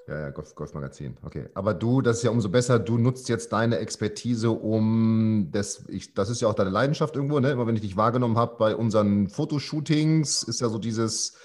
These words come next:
was sind einfache Tipps? Das war immer das, was wir gemacht haben, aber auch so dieses Thema Material ist ja immer so ein, so ein Ding von dir gewesen.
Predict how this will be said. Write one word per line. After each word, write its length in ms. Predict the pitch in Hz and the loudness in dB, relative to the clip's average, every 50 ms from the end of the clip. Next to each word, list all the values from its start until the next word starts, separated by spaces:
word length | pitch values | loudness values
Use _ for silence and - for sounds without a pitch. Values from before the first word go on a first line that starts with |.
| - - - - - - - - - - - - _ _ _ _ | -20 -20 -20 -20 -20 -20 -18 -18 -18 -18 -18 -20 _ _ _ _
was 260 | - - 113 127 - - | -2 2 2 2 2 2
sind 240 | 139 135 131 - | 0 0 0 2
einfache 460 | 117 131 143 139 - 151 - - 127 - | 2 2 2 2 2 0 -2 -2 -2 0
Tipps? 400 | - 185 220 - - - - - | 2 2 2 2 -2 -4 -2 0
Das 160 | 131 120 - | 0 2 4
war 100 | 123 127 | 4 4
immer 160 | 127 127 120 | 4 4 4
das, 160 | 127 123 - | 4 4 2
was 160 | 123 117 107 | 2 0 2
wir 100 | 127 170 | 0 0
gemacht 340 | 175 196 185 196 - - - | 2 4 4 4 4 4 2
haben, 520 | 156 151 151 156 156 160 160 156 160 151 - | 2 4 4 4 2 2 2 2 2 0 0
aber 280 | - 120 127 127 135 - | 0 2 4 4 4 4
auch 160 | 123 127 120 | 4 2 0
so 140 | - 127 120 | 0 -2 -2
dieses 320 | 120 127 117 117 107 - | -2 -2 -2 -2 -4 -4
Thema 400 | - - 135 131 131 123 123 120 | -2 -2 0 2 2 4 4 4
Material 920 | 117 113 113 - - - 107 104 107 104 113 123 131 139 143 135 139 - - _ _ _ _ _ _ _ - - - - | 4 2 0 -2 -2 -4 0 0 2 2 2 2 2 2 2 2 0 -6 -16 _ _ _ _ _ _ _ -20 -12 -8 -4
ist 100 | 113 - | -2 0
ja 80 | 120 | 0
immer 200 | 110 123 123 120 | 2 4 2 2
so 100 | 101 117 | 2 2
ein, 100 | 113 110 | 0 0
so 100 | 101 104 | 0 0
ein 100 | 110 101 | 0 2
Ding 160 | 107 139 147 | 2 2 2
von 160 | - - 147 143 | 2 2 2 2
dir 80 | 143 | 2
gewesen. 240 | 139 147 135 151 | 0 0 0 -2